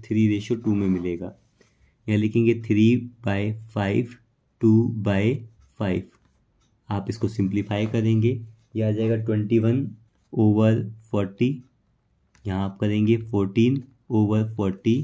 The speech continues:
जब रेशियो आपको कैलकुलेट करना होता है, सभी का डिनोमिनेटर क्या होना चाहिए? सेम।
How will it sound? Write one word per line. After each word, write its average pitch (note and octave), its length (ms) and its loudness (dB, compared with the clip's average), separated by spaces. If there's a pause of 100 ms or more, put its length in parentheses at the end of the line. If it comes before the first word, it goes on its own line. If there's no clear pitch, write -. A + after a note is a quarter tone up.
(560)
जब C3+ 180 2
रेशियो C3 380 4
आपको D3+ 280 2
कैलकुलेट B2 400 -2
करना A2 320 -2
होता G#2+ 300 -2
है, C#3+ 60 -2
सभी B2+ 280 -2
का B2+ 120 -2
डिनोमिनेटर A2+ 580 4
क्या A2+ 160 -2
होना A#2+ 240 0
चाहिए? A#2+ 380 0
सेम। F#2 420 -2